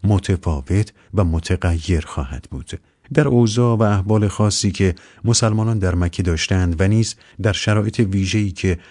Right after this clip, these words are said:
در آغاز ورود به مدینه بر آنها حاکم بود، مصلحت ایجاب نمی‌کرد که حکم جهاد داده شود. در آن شرایط خاص آنان سلاح و سرباز کافی نداشتند و در نتیجه جنگ به شکست سریع آنان می‌انجامید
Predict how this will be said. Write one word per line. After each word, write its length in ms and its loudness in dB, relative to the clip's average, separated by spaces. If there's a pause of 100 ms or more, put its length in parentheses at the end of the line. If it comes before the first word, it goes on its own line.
(120)
در 160 2
آغاز 500 0
ورود 400 0
به 80 2
مدینه 400 0
بر 180 -2
آنها 340 0
حاکم 500 -4
بود، 260 -2 (180)
مصلحت 500 0
ایجاب 440 0
نمی‌کرد 540 -2
که 220 -2 (180)
حکم 320 0
جهاد 440 -2
داده 260 -4
شود. 480 -6 (360)
در 160 2
آن 100 2
شرایط 460 0
خاص 360 -2 (180)
آنان 280 0
سلاح 440 0
و 80 -2
سرباز 440 -2
کافی 360 -2
نداشتند 760 -4 (180)
و 80 2
در 180 2
نتیجه 420 0 (260)
جنگ 380 0
به 80 0
شکست 500 -2
سریع 460 0
آنان 220 2
می‌انجامید 720 -2